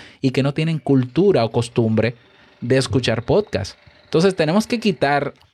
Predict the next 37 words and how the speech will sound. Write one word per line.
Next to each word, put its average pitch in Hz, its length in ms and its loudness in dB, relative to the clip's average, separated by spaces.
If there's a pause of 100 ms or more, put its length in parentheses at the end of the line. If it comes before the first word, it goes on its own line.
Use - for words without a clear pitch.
(180)
la 143 260 2
mayor 143 360 2
cantidad 196 420 2
de 160 160 2
obstáculos 135 720 -2
o 117 60 0
barreras 113 480 0
que 107 100 -2
se 113 120 -2
puedan 117 300 0
presentar 127 640 0 (500)
en 127 200 2
el 151 120 0
podcast 113 540 -2 (180)
para 139 220 0
que 147 140 -2
los 143 160 2
nuevos 180 320 2
que 196 140 0
lleguen 123 440 2 (380)
no 135 180 2
se 156 140 2
resistan 165 500 0
a 151 40 2
hacer 139 220 -2
play. 151 380 -2 (1040)
Me 147 160 -4
doy 220 140 4
a - 20 2
entender. 90 460 -2
Es 107 80 -4
decir, 123 260 0
si 175 180 0
yo, 262 220 0 (340)
si - 160 -4
yo 269 120 2
comenzando, 110 800 0